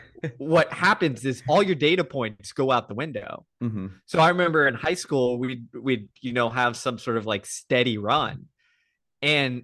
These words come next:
Speaker 2: if we looked at our watch, we'd be, like, thirty seconds a mile
Speaker 1: Yeah.
Speaker 2: slower than when it's cool. And all you do is you get depressed. So you'd
Speaker 1: Mm-hmm.
Speaker 2: stop looking at your watch.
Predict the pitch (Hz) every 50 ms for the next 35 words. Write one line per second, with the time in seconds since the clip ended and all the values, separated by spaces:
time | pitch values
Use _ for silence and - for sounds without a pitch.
0 | - - 160 156 - 170 147 135 175 202 - 180 151 143 135 117 110 110 135 147
1 | 123 90 - - - - 135 135 135 123 107 131 143 147 139 131 131 131 - _
2 | _ _ - 170 170 156 165 151 - - 190 170 160 160 - 180 151 - - 139
3 | 117 110 120 131 156 156 120 110 113 - - - - 143 156 170 170 170 156 143
4 | 143 - 160 151 - 156 - 170 175 - - - - - 208 208 180 - - -
5 | - - - - _ 185 175 180 185 208 202 190 165 135 185 220 233 196 165 160
6 | 165 151 135 143 175 - - - - - - - 254 190 110 - - - - -
7 | 139 131 135 135 120 120 113 110 107 147 135 - - 160 151 147 175 156 156 -
8 | - 160 208 254 - - -